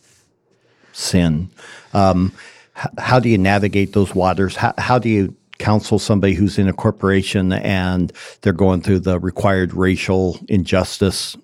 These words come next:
training? And how do you deal with, like, the Chauvin, uh, uh, verdict or the Black Lives Matter or the protests or the riots or whatever you're gonna look at?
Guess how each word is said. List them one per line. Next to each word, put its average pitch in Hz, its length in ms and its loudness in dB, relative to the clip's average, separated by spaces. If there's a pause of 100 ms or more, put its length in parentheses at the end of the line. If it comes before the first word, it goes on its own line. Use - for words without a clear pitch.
(220)
training? 87 600 -2
And 80 320 -6 (220)
how 107 160 0
do 104 100 0
you 101 160 2
deal 98 300 2
with, 95 340 -2
like, 104 400 0
the 98 320 0 (100)
Chauvin, 101 560 2
uh, 92 280 -2 (840)
uh, 50 140 -10 (640)
verdict 90 520 -2
or 92 380 2 (320)
the 98 80 0
Black 101 320 2
Lives 104 260 0
Matter 98 420 0
or 98 200 -2
the 92 100 -4
protests - 560 -2
or 110 140 2
the 101 100 0
riots 98 420 0
or 95 60 -2
whatever 107 340 2
you're 113 140 4
gonna 101 280 0
look 104 300 0
at? 87 260 -4